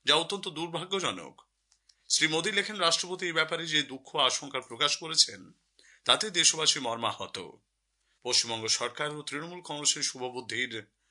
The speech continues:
উদয় হবে বলেও প্রধানমন্ত্রী আশা ব্যক্ত করেছেন। উপরাষ্ট্রপতি সিপি রাধাকৃষ্ণন বলেছেন, রাষ্ট্রপতির পদ দেশের সর্বোচ্চ সাংবিধানিক পদ এবং সর্বদা যথাযথ মর্যাদা, প্রোটোকল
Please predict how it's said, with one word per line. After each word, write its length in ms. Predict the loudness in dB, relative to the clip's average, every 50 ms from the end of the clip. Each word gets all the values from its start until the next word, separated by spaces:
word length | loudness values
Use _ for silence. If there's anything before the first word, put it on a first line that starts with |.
| _ _ _ -10
উদয় 300 | -8 -4 -2 0 0 0
হবে 220 | -2 -4 -6 -6 -6
বলেও 240 | -6 -6 -6 -6
প্রধানমন্ত্রী 800 | -6 -6 -8 -8 -8 -8 -8 -8 -8 -8 -8 -8 -10 -12 -14 -20 _ _ -20 _ _ _ _
আশা 280 | -2 0 0 0 0 -2
ব্যক্ত 260 | -4 -6 -4 -6 -10
করেছেন। 540 | -6 -4 0 6 6 6 6 4 -6 -14 -20 _ _ _ _ _ _ _ _ _ _ _ _ _ _ _ -10
উপরাষ্ট্রপতি 560 | -4 -2 0 2 2 2 2 0 -4 -2 2
সিপি 280 | 2 2 2 2 -2 0
রাধাকৃষ্ণন 640 | 0 0 -2 -2 -6 -6 -4 -2 -2 -2 -2 -2 -4
বলেছেন, 400 | -4 0 4 4 4 4 2 -2
রাষ্ট্রপতির 540 | 0 2 2 2 0 -2 -8 -6 -4 -4 -4 -2
পদ 260 | 0 0 0 0 0
দেশের 340 | -6 -6 -2 0 0 2 2
সর্বোচ্চ 560 | 0 0 -2 -4 -6 -6 -6 0 0 0 0 2 -2 -2 -2 -4 -8 _ _ -20 -20 -12 -4
সাংবিধানিক 640 | -2 4 4 4 4 4 0 -2 -2 -4 -6 -6 -6 -6
পদ 280 | -8 -8 -8 -12 -16 -20 _ _ _ _ _ _ _ _ -6
এবং 160 | -4 -2 2
সর্বদা 460 | 2 2 2 2 -4 -4 -6 -8 -6 -2
যথাযথ 440 | 0 0 0 0 0 -2 -2 -2
মর্যাদা, 500 | -2 0 0 0 2 4 2 4 4 2
প্রোটোকল 680 | -2 -2 -6 -6 -4 -4 2 4 4 4 4 2 -2